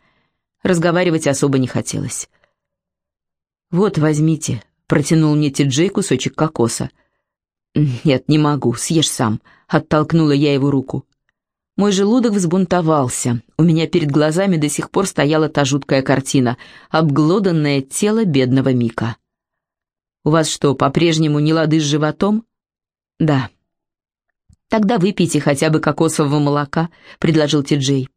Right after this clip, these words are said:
Я поднесла пластиковый контейнер к губам и сделала большой глоток. «Ну как, проскочила?» «Да», кивнула я. «Ничего, мне просто нужно время, чтобы прийти в себя». «Пойду схожу за хворостом».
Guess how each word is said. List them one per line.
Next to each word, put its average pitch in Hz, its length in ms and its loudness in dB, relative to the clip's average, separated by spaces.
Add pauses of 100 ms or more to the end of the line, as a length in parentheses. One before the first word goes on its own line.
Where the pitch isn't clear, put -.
(680)
Я 202 220 2
поднесла 165 540 0
пластиковый 147 600 0
контейнер 143 520 0
к 135 60 -2
губам 156 380 0 (200)
и 156 80 2
сделала 165 380 2
большой 170 340 0
глоток. 139 500 -4 (960)
«Ну 202 100 0
как, 185 280 0
проскочила?» 175 720 0 (480)
«Да», 175 380 0 (440)
кивнула 143 340 2
я. 127 300 0 (560)
«Ничего, 196 580 0
мне 175 280 0
просто 175 340 0
нужно 160 300 2
время, 143 420 0 (120)
чтобы 156 340 0
прийти 139 280 0
в 135 60 -2
себя». - 340 -6 (1300)
«Пойду 214 260 2
схожу 202 340 0
за 240 100 0
хворостом». 190 540 -2